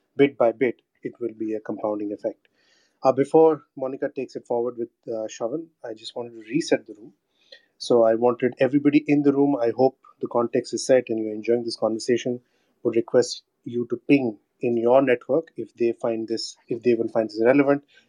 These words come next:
At the same time, if you're new into the room, welcome. Do follow the club,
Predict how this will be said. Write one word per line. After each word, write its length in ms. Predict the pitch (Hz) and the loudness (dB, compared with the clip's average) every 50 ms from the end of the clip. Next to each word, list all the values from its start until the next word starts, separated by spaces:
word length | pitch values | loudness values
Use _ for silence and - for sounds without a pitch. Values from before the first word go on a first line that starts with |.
| _ _ | _ _
At 120 | - 117 - | -10 -8 -8
the 60 | 117 | -8
same 300 | - - 139 131 127 123 | -4 -2 0 0 0 0
time, 260 | - 120 120 123 120 | 0 0 0 0 0
if 140 | 113 - - | -2 -2 -4
you're 80 | 113 107 | -4 2
new 200 | 113 139 156 170 | 4 6 6 6
into 220 | 165 165 165 160 | 4 4 2 0
the 140 | 143 143 139 | 0 2 2
room, 220 | 135 139 151 151 _ _ _ _ _ _ | 0 0 0 -4 _ _ _ _ _ _
welcome. 400 | 127 123 120 - - 147 214 220 - _ _ _ _ _ _ _ _ 110 - | 0 0 0 0 -4 -10 -12 -12 -16 _ _ _ _ _ _ _ _ _ -4
Do 300 | 131 139 143 147 143 - - - | 0 4 4 4 4 2 0 -4
follow 360 | - 123 123 127 131 127 127 123 | -2 -2 0 0 0 0 -2 -2
the 120 | - - | -4 -8
club, 280 | - - 143 160 - | 0 2 4 4 4